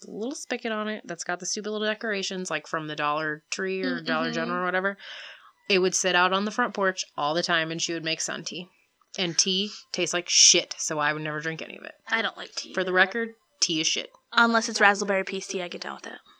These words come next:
Speaker 1: Yeah, uh, I like the peach one. But
Speaker 2: Peach one's good, too.
Speaker 1: Yeah, I like peach. I do like peach tea, that's it. And sweet
Speaker 2: Um,
Speaker 1: tea if it's sweet enough.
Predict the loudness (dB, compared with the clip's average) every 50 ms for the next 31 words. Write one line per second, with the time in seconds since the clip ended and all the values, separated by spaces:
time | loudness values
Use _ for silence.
0 | _ _ _ _ _ 0 2 2 2 2 -2 -4 _ _ 4 4 6 6 4 2
1 | 0 -6 _ _ _ _ 0 2 2 0 -2 -4 _ _ _ -8 -6 -6 -6 -6
2 | -6 -6 -8 -8 -8 -10 -12 -12 -4 0 2 2 2 2 -2 -2 -4 -6 -6 -6
3 | -10 -10 -14 -8 -8 -6 -6 -6 -6 -8 -8 -10 -8 -8 -8 -6 4 4 4 4
4 | 6 2 0 0 2 2 0 2 2 0 0 0 -4 -6 -4 0 0 -2 -2 -2
5 | -6 -6 -4 -4 -4 -2 -2 -2 -2 -2 -6 _ _ _ _ _ _ _ _ _
6 | _ _ _ _ _ _ _ -20 -20 -20 -20 _ _ _ 6 8 10 10 10 10
7 | 8 8 6 6 6 6 4 0 -2 2 2 2 2 2 -2 -6 -6 -6 -10